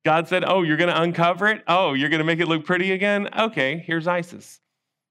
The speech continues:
And isis takes care of it. Anyway, pretty fascinating that God's word continues, even with wicked men like isis. So what, what, what's the main lesson I think we should take away from the book of Nahum? I think that main lesson,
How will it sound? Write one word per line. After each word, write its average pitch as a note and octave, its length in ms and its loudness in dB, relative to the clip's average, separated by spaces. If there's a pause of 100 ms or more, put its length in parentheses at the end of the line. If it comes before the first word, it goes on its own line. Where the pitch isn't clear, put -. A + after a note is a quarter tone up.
(180)
And A2+ 140 -8
isis G#2+ 340 -10 (240)
takes - 320 -12 (220)
care A2 160 -8
of G2 140 -14
it. - 160 -14 (640)
Anyway, A2+ 400 -4 (320)
pretty G#3 220 -2
fascinating C#3+ 640 -2
that A2+ 300 -4 (240)
God's C3 420 -2
word A#2+ 320 -4
continues, A2+ 720 -10 (600)
even B2+ 280 -6
with G#2 160 -8
wicked B2+ 320 -8
men A#2 200 -6
like G#2+ 220 -8
isis. F2+ 300 -14 (1900)
So G3+ 340 0 (200)
what, G3+ 360 0
what, G#3+ 220 0
what's A#3+ 320 2
the B3+ 80 2
main G#3 280 2
lesson F#3+ 420 2
I E3+ 100 2
think F3 240 -2
we F3 140 2
should D3 200 -4
take D#3+ 240 -2
away C#3+ 240 0
from D3+ 200 -2
the C3+ 60 -2
book C3 200 -6
of B2 80 -12
Nahum? A#2+ 420 -2
I B2+ 140 0
think D#3+ 280 -4
that D3+ 280 0
main D#3+ 300 -2
lesson, D#3 480 -2